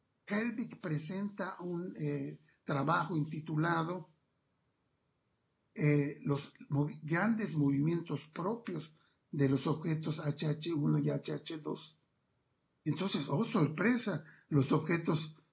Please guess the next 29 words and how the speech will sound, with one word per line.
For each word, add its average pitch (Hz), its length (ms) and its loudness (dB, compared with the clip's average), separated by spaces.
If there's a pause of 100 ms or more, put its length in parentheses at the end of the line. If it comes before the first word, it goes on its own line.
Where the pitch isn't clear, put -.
no 156 200 8
están 160 300 2
quietos 156 460 0
en 135 120 2
el 135 260 -2 (220)
cielo, 170 600 -2 (200)
sino 135 420 2
que 147 120 0
se 135 180 2
mueven. 123 600 2 (480)
Bueno, 208 400 10
recuperé 185 1120 6
esta 151 720 6 (160)
película 156 1000 4
y 196 140 2
se 190 120 2
les 160 160 8
voy 180 140 6
a 175 100 4
pasar 156 300 4
un 151 180 6
pedacito, 151 800 2 (320)
en, 139 280 4
creo 151 260 6
que 156 100 0
en 139 100 6
la 135 80 4
siguiente 143 520 0
transparencia, 156 960 -2